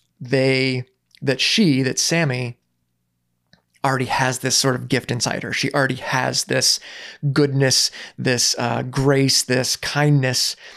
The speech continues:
to give to people. And that's why the omniscient narrator, uh, sort of keeps underlining that for the reader. This is Sammy with a heart to dot the I. Why does she dot the I with a heart? Because she has a good heart.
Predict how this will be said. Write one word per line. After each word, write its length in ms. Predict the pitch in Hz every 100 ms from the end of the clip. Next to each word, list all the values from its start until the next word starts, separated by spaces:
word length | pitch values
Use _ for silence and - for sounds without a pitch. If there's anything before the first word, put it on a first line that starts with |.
| - -
to 100 | -
give 200 | 127 135
to 60 | 131
people. 300 | 131 127 131
And 180 | 127 127
that's 280 | 131 -
why 320 | 131 127 123 127
the 420 | 127 127 127 127 _ -
omniscient 420 | - 135 139 - 123
narrator, 500 | 135 127 127 127 - - - -
uh, 320 | 123 123 120
sort 220 | 120 - 123
of 80 |
keeps 400 | - 135 131 - - - _ -
underlining 560 | 156 147 131 120 120
that 160 | 120 -
for 140 | -
the 100 | 143
reader. 360 | 131 139 - 120
This 160 | 131 123
is 100 | 123
Sammy 340 | - 139 131
with 140 | 123 127
a 40 |
heart 240 | 123 127 -
to 80 |
dot 200 | 120 135
the 120 | - -
I. 320 | 135 - 143 - - -
Why 220 | - 127
does 120 | 147
she 300 | 143 156 147
dot 420 | 135 131 143 143 -
the 100 | 135
I 240 | 131 139
with 120 | 135
a 40 | 135
heart? 340 | - 170 170 - - -
Because 320 | 120 127 127
she 140 | -
has 280 | 120 131 123
a 60 | 123
good 180 | 120 -
heart. 380 | - 127 -